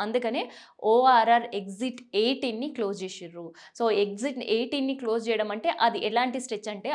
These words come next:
అప్పా జంక్షన్ స్ట్రెచ్. So, అక్కడి నుంచి నానక్రామ్గూడ వైపు వెళ్ళొచ్చు and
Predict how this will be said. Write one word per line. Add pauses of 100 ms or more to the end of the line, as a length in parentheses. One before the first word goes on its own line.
(160)
అప్పా
జంక్షన్
స్ట్రెచ్. (240)
So,
అక్కడి
నుంచి
నానక్రామ్గూడ
వైపు
వెళ్ళొచ్చు (120)
and